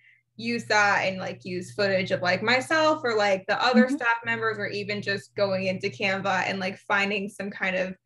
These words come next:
Speaker 1: video clip that goes with it. So I just think it's, like, so important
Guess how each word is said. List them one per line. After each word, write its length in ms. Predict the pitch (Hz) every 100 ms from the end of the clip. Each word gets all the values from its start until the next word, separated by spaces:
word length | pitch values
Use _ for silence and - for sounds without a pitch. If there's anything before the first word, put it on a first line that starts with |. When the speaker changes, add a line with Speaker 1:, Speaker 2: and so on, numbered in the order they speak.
| - - -
Speaker 1:
video 540 | 208 247 311 294 277
clip 380 | 277 294 226 -
that 220 | 214 196 196
goes 260 | 214 208
with 220 | 226 214 190
it. 220 | 180 -
So 260 | 214 214 202
I 140 | 277
just 200 | 285 277
think 180 | 254 214
it's, 160 | -
like, 220 | 190 160 - _ _ _ _ _
so 340 | - 247 226
important 720 | 208 - 220 202 196 190 170